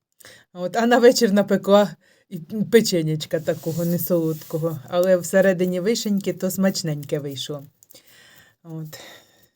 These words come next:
Сьогодні оце ж треті роковини. Ой, як почалася ця клята війна, друзі, і так, і настрою немає, якийсь день так пройшов.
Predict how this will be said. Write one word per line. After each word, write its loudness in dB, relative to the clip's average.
Сьогодні -6
оце -4
ж -6
треті -2
роковини. 0
Ой, -2
як -2
почалася 2
ця -4
клята -2
війна, 0
друзі, -8
і -6
так, -8
і -6
настрою -4
немає, -6
якийсь -8
день 2
так -8
пройшов. -8